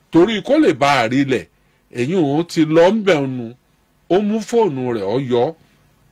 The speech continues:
ó yọ lápò rẹ̀. N tá à ń wí yìí pé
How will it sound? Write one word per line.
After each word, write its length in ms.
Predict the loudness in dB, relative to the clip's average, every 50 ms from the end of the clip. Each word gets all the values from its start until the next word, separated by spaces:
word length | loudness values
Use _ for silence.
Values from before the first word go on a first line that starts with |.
| _ _ _ _ -2
ó 60 | -2
yọ 220 | 0 2 2 2 2
lápò 580 | 2 0 -2 -2 -2 0 0 0 2 2 0 0
rẹ̀. 140 | -2 -6 -12 _ _ _ _ _ -20 _ _ _ _ _ _ _ _ _ _ _ _ _ _ _ _ _ _ _ _ _ _
N 180 | 0 0 0
tá 140 | 2 2 2
à 100 | 2 2
ń 80 | 2 2
wí 100 | 2 2
yìí 180 | 0 0 -2 -2
pé 300 | 0 2 4 4 4 2